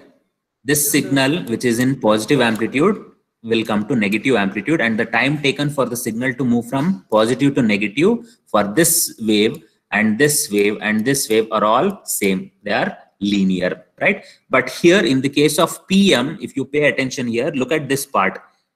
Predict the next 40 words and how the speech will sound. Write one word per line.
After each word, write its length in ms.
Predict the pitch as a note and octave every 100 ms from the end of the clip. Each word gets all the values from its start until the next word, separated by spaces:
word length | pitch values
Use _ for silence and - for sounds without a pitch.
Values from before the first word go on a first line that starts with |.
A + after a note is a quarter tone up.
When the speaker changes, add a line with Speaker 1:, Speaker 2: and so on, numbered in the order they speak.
| _ _
Speaker 1:
If 160 | A2 A#2+
I 100 | A2+
just 240 | A#2+ -
consider 420 | A2 G#2 A#2 C3+
this 380 | C#3+ A2 A#2 -
wave, 300 | G2+ G#2+ C#3 - _ -
if 140 | A2
I 120 | A#2
consider 420 | A2+ A2+ - C3 A#2
this 280 | A#2 -
wave, 300 | A2 A2 D3+ - _ _ _ _ _ -
it 120 | D3+
is 140 | D3
moving 340 | C3+ C#3+ E3 D#3+
from 240 | D#3+ D3
positive 520 | B2 B2 C#3 D3+ D3
to 60 | D#3+
negative 560 | B2 A2 A#2 B2 D#3+ F#3+ - -
at 160 | -
a 60 | C3
much 400 | A2 C3+ - -
faster 460 | A2+ G#2 - B2
rate 340 | G2 A2 A#2 -
as 220 | A2 A#2
compared 520 | - A#2 A#2 A2+ G#2+ E3
to 60 |
this 300 | B2+ A#2+ -
wave, 240 | G2 F#2+ -
isn't 240 | A2 C3 C#3
it? 260 | G3 - _ _ _ _ _ _ _ _ _ _ _ _ _ _ _ _ _ _
Yes 200 | C#3+ -
or 120 | E3
no? 200 | G#2+ G2
This 220 | F#2+ B2 D3
is 140 | C#3+
taking 380 | C3+ B2 D#3+ F#3
much 260 | A#2+ A#2+
lesser 360 | A2+ G2+ - C3
time, 340 | B2+ B2 D#3+
say 400 | - B2 A#2+ A#2+